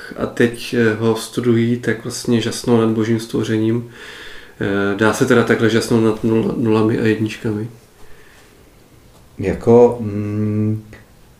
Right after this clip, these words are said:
Speaker 2: já nad tím žasnu, protože na to nemám, jako abych to dal dohromady, protože když jsem si, eh, když si člověk prostě představí, že by najednou jsme o to jako civilizace přišli a mělo by se to postavit, jako teďka byl nějaký reset a, a mělo se začít vyrábět znovu,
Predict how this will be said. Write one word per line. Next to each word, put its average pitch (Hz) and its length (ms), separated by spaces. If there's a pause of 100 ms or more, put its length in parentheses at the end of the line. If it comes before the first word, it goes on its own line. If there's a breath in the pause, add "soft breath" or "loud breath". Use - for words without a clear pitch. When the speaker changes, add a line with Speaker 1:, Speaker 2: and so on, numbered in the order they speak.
(140)
Speaker 2:
já 104 140
nad 107 80
tím 143 240
žasnu, 127 300
protože 95 340
na 95 80
to - 140
nemám, 101 640 (720 loud breath)
jako 117 260
abych 113 200
to 123 100
dal 117 120
dohromady, 113 440
protože 92 160
když 92 140
jsem 104 180
si, 110 320
eh, 95 40 (760)
když 98 140
si 110 100
člověk 113 280
prostě - 280
představí, 107 520
že 113 100
by 113 100
najednou 104 360
jsme - 180
o 101 100
to 104 180
jako 101 260
civilizace 101 460
přišli 104 480
a - 20
mělo 104 180
by 104 60
se - 140
to 120 120
postavit, 101 600
jako 98 180
teďka - 240
byl 95 120
nějaký 95 320
reset 92 360
a, - 20
a 95 200
mělo 95 160
se 92 60
začít 107 240
vyrábět 95 400
znovu, 95 400